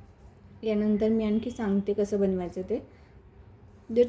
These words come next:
छोटी साईज बनवायची असेल तर तुम्ही एवढा त्रिकोण बनवला तरीही चालेल किंवा चार, हे जे आपण चौथा राऊंड बनवला होता तिथपर्यंत बनवून घेतलं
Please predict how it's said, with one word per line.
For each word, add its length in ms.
छोटी 300
साईज 320
बनवायची 460
असेल 640
तर 120
तुम्ही 240
एवढा 320
त्रिकोण 440
बनवला 380
तरीही 360
चालेल 420
किंवा 200
चार, 440
हे 80
जे 120
आपण 240
चौथा 400
राऊंड 260
बनवला 360
होता 220
तिथपर्यंत 540
बनवून 380
घेतलं 380